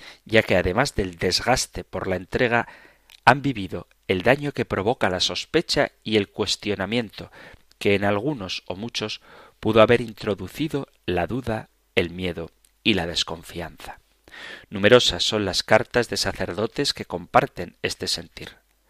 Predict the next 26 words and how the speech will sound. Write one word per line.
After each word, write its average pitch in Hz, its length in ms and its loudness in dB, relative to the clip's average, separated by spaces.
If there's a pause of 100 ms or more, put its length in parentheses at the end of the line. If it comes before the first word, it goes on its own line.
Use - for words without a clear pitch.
(420)
Por 107 160 4
otra 123 240 4
parte, - 340 0 (480)
consuela 120 500 6
encontrar 117 540 0
pastores 127 680 0 (280)
que 104 120 4
al 95 120 6
constatar 113 720 2
y 123 120 -2
conocer 113 640 -2
el 104 200 2
dolor 113 280 2
sufriente 120 640 -4
de 95 100 -4
las 90 240 -2
víctimas 98 640 -6
y 110 120 -4
del 92 160 -2
pueblo 117 380 0
de 92 120 -6
Dios, 135 320 -2 (320)
se - 220 0
movilizan, 90 760 -6 (320)
buscan 120 460 -2
palabras 160 680 2